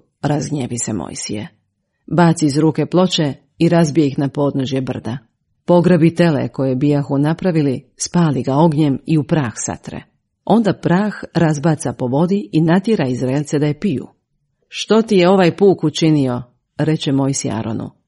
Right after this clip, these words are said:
"da si tako velik grijeh na nj svalio." "Neka se moj gospodar srdžbom ne raspaljuje",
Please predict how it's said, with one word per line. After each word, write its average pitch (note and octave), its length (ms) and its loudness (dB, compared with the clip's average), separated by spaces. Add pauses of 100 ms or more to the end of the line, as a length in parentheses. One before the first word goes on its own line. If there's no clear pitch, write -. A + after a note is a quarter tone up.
(220)
"da E3+ 140 2
si E3+ 160 2
tako G#3 280 2
velik F#3+ 280 2
grijeh G3 360 2
na D3 200 0
nj B2 60 -4
svalio." A2+ 560 -6 (720)
"Neka D#3+ 280 2
se D#3+ 180 0
moj F3 260 4
gospodar E3 540 2
srdžbom D#3+ 480 0
ne D#3 100 2
raspaljuje", E3 720 0